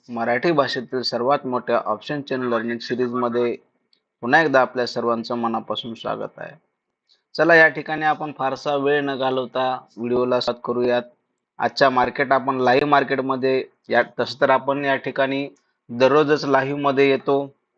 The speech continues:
लाईव्ह मार्केटमध्ये येऊन आपण मार्केटला या ठिकाणी समजून घेण्याचा प्रयत्न करत असतो. लाईव्ह मार्केटमध्ये आपण या ठिकाणी मार्केटला ऑप्शन चेनच्या साहाय्यानं आपण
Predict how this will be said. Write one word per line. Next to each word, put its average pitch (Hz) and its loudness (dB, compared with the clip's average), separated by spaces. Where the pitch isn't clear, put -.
लाईव्ह 127 -2
मार्केटमध्ये 135 2
येऊन 135 2
आपण 131 0
मार्केटला 131 -2
या 131 2
ठिकाणी 131 -8
समजून 123 -10
घेण्याचा 127 -6
प्रयत्न 123 -8
करत 127 -8
असतो. 123 -6
लाईव्ह 117 -8
मार्केटमध्ये 123 -8
आपण 123 -6
या 123 -8
ठिकाणी 127 -10
मार्केटला 135 2
ऑप्शन 143 4
चेनच्या 135 -4
साहाय्यानं 127 0
आपण 135 0